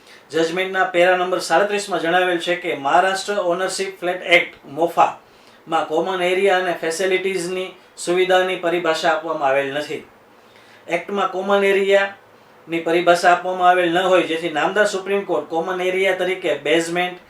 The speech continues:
સેલર, ટેરેસ, બગીચા, ક્લબ હાઉસ, પાર્કિંગ એરિયા, સ્ટોરેજ એરિયા, કોરિડોર, લોબી, દાદરા, લિફ્ટ, સામૂહિક અને વ્યવસાયિક સુવિધાઓ વગેરેને તમામ કોમન એરિયા અને સુવિધામાં આવે છે તેમ જાહેર કરેલ છે.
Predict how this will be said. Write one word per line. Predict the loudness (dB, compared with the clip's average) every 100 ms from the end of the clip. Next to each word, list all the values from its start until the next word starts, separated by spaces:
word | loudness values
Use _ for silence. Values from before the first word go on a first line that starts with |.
| -20 -16
સેલર, | -2 2 4 4 2 -6 _ -20 -14 -2
ટેરેસ, | 2 4 4 0 -12 -20 -8
બગીચા, | -6 -2 -2 0 2 2 0 -16 _ -8
ક્લબ | 0 0 2
હાઉસ, | 2 2 0 -8 -20 -20 -2
પાર્કિંગ | 0 0 -2 0 2
એરિયા, | 4 4 2 0 -8 -20
સ્ટોરેજ | -20 -8 -2 2 2 2
એરિયા, | 0 2 0 -2 -8 -20 -10
કોરિડોર, | -2 0 2 4 2 0 -16 _ -20 _
લોબી, | -8 0 2 4 2 0 -6 0
દાદરા, | 2 4 4 4 2 -12 -12 0
લિફ્ટ, | 0 0 -4 -20 -20 -20 -18
સામૂહિક | -8 -2 -2 0 0 0 -4
અને | -4 -2
વ્યવસાયિક | 2 2 2 0 -2
સુવિધાઓ | -2 0 4 4 2
વગેરેને | -2 -2 2 2 2 -2 -4 -10 -20 -10
તમામ | 0 0 0
કોમન | -2 -2 0
એરિયા | 0 2 2 0
અને |
સુવિધામાં | -2 -2 0 0 0 0
આવે | 0
છે | -4
તેમ | -8 -8
જાહેર | -4 2 2 0
કરેલ | -4 -6
છે. | -6 -10